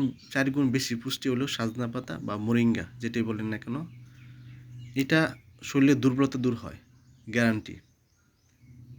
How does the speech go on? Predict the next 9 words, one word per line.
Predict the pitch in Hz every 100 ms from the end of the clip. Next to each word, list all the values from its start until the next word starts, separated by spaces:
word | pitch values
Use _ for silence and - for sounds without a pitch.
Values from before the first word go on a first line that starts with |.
| - - - - - - - - - - - - - - - - - - - - - - - -
আপনার | 120 123 131
শরীরের | 135 127 123
দুর্বলতা | 131 127 123 127
দূর | 127 127
হবে, | 131 147
শরীর | 120 120
শক্তিটা | 120 - -
বৃদ্ধি | 95 110 101
হবে। | 107 90